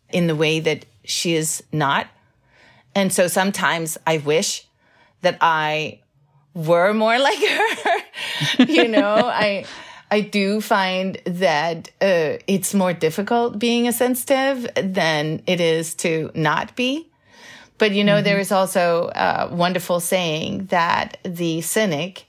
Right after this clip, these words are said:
Speaker 1: is a thwarted romantic. And so I can only
Speaker 2: <laughs>
Speaker 1: believe that somewhere,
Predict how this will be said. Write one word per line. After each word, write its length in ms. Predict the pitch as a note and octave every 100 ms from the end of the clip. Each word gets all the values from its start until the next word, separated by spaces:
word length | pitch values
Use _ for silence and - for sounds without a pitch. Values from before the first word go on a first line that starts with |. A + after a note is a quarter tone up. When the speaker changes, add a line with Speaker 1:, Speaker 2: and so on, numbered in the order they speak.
| _ _ _ _
Speaker 1:
is 260 | G3 F3+ E3
a 80 | E3+
thwarted 460 | - F#3 F#3 F3+
romantic. 760 | D#3+ E3 E3+ F3 F#3 E3 - - _ _ - - - - -
And 180 | F#3+ F#3
so 140 | G3
I 100 | F#3+
can 180 | E3 G3
only 260 | G3 G3+ G3
Speaker 2:
<laughs> 120 | F#3+
Speaker 1:
believe 480 | F#3 G3+ F#3 F3+ F3
that 200 | F3+ F3
somewhere, 800 | F#3+ F3+ F3 F3+ F3 D#3+ F3